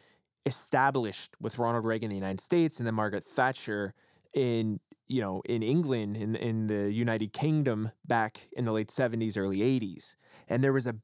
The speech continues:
big movement to move away from the policies of the New Deal and all of, you know, Keynesian economics, which, whether you're opponent of capitalism or not, very obviously created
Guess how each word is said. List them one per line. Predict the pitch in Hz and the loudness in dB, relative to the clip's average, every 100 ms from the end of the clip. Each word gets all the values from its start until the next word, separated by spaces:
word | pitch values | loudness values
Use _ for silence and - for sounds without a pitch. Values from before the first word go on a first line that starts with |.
| _ | _
big | 202 185 | 2 2
movement | 156 160 139 127 98 - | 4 2 2 -2 -4 -6
to | - 135 | -4 0
move | 135 123 | 2 2
away | 113 107 127 170 151 135 | 0 -2 0 2 2 0
from | - 139 127 | 0 -2 0
the | 117 | -2
policies | - 117 117 - 120 110 | -2 0 0 0 0 -2
of | |
the | 107 | -2
New | 104 135 135 | -2 0 0
Deal | 135 170 170 143 - - - - | 2 4 4 0 -6 -20 -20 -4
and | 139 156 | 0 2
all | 147 151 160 | 4 4 4
of, | 143 135 - - | 0 -6 -10 -8
you | 156 143 | -2 0
know, | 120 | 0
Keynesian | 123 127 127 113 | 0 -2 0 0
economics, | 110 120 127 160 147 131 - - | -2 -2 2 2 2 0 0 0
which, | 120 127 120 - - - - _ _ - | 0 0 2 -2 -4 -8 -18 _ _ 0
whether | 135 123 | 0 2
you're | 110 | -2
opponent | - 135 127 113 | -2 -2 0 -2
of | - | -2
capitalism | 117 110 107 107 98 98 | -2 -2 -2 -2 -2 -2
or | |
not, | 110 151 160 131 - _ _ _ _ _ - | 0 2 4 2 0 _ _ _ _ _ -4
very | 143 143 170 170 151 | -2 2 4 4 2
obviously | - 127 131 131 - 127 120 | 2 0 2 0 0 -2 -2
created | - - 131 131 135 127 123 110 | -2 0 0 2 0 2 0 -2